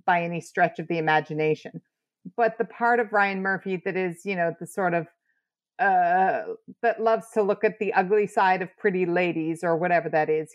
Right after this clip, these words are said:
he knows that he, he has to keep pulling out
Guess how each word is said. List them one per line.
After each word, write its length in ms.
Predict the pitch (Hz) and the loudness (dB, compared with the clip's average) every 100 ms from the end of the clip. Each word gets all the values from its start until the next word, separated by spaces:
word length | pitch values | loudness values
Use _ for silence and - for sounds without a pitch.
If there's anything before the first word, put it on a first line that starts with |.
| - | -2
he 120 | 240 | 0
knows 400 | 220 220 214 202 | 2 2 0 -2
that 100 | 190 | -6
he, 140 | 190 _ _ - | -8 _ _ -12
he 80 | 190 | -8
has 280 | - 190 180 | -2 -2 -2
to 80 | - _ | -18 _
keep 240 | 208 185 - _ _ _ _ _ _ | -6 -6 -8 _ _ _ _ _ _
pulling 360 | - 208 202 196 | -2 0 0 -2
out 260 | 185 170 | 2 2